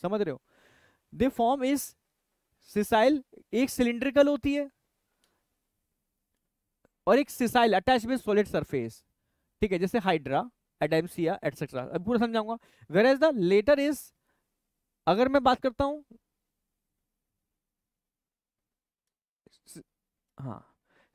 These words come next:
अम्ब्रेला शेप स्ट्रक्चर भी होता है, फ्री स्विमिंग भी होते हैं, जैसे Aurelia जेलीफिश,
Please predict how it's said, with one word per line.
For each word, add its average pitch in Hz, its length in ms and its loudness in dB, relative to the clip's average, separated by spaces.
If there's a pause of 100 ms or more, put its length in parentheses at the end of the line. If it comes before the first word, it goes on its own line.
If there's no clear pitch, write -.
(160)
अम्ब्रेला 254 400 4
शेप 294 240 -2
स्ट्रक्चर 285 420 0
भी 285 100 -2
होता 285 260 0
है, 285 200 -2 (180)
फ्री 302 240 6
स्विमिंग 233 400 -4
भी 196 60 -2
होते 147 280 -2
हैं, 131 200 -16 (1200)
जैसे 180 260 0 (140)
Aurelia 269 640 4 (1160)
जेलीफिश, 175 680 -2